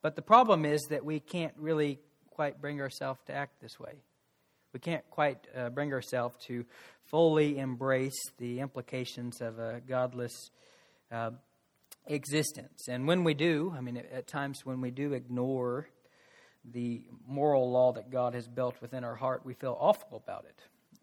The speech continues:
Uh, that's true regardless of whether or not you're the type of individual who functionally on paper will say that above us is only sky. The problem is that we're inescapably moral.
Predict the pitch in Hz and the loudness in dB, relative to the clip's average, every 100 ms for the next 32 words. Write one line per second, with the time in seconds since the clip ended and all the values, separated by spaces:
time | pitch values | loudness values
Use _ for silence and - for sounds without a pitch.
0 | - _ 139 131 123 117 135 131 143 - | -20 _ -20 -12 -8 -8 -6 -6 -6 -6
1 | 143 131 131 135 147 143 - 131 127 123 | -8 -6 -2 2 2 2 -4 -6 -4 -4
2 | 120 117 110 135 123 120 117 - 143 127 | -4 -6 -8 -10 -12 -10 -10 -6 -6 -6
3 | 123 120 117 120 123 120 120 120 139 139 | -8 -8 -8 -12 -12 -14 -14 -8 -8 -8
4 | - 120 117 123 131 120 117 113 - 131 | -12 -10 -10 -10 -10 -10 -12 -12 -10 -6
5 | 123 120 _ - - - _ 123 110 - | -6 -8 _ -20 -20 -20 _ -10 -10 -10
6 | 113 120 123 117 113 113 113 117 117 120 | -10 -8 -8 -10 -10 -12 -12 -10 -8 -8
7 | 117 117 _ _ _ - - 147 131 113 | -8 -12 _ _ _ -8 0 4 4 2
8 | - 175 160 135 127 117 123 131 127 - | 0 0 0 -2 -6 -12 -8 -6 -6 -8
9 | 127 131 - 135 131 127 127 127 160 117 | -12 -12 -10 -8 -8 -10 -10 -8 -8 -10